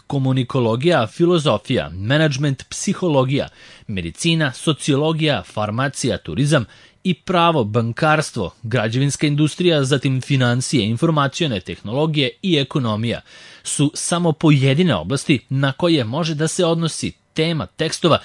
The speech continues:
koje će naši prevodioci i sudski tumači da obrade u optimalnim rokovima.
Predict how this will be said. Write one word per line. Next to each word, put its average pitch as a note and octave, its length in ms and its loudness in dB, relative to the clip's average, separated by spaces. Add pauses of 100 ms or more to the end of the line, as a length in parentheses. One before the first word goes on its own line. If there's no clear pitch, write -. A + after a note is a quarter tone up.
(280)
koje F3 240 4
će B2+ 220 0
naši A#2 400 0
prevodioci E3+ 720 2
i B2 140 -2
sudski C#3+ 380 -4
tumači C3 480 -4 (260)
da C#3 180 4 (120)
obrade D#3 500 2 (200)
u F3 240 2
optimalnim C#3 720 0
rokovima. F#2 540 -2